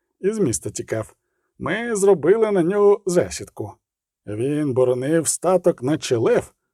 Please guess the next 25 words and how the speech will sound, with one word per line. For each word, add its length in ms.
на 100
допомогу 640
звав, 340
аж 240
кілька 360
разів 400
обушком 640
по 160
черепу 420
отримав. 500
І 120
тоді 240
вже 160
став 320
тихеньким 760
і 40
спокійним. 680
Пам'ятаєш, 800
скринька, 640
які 260
ми 120
таскали, 560
на 120
возі 380
везли, 400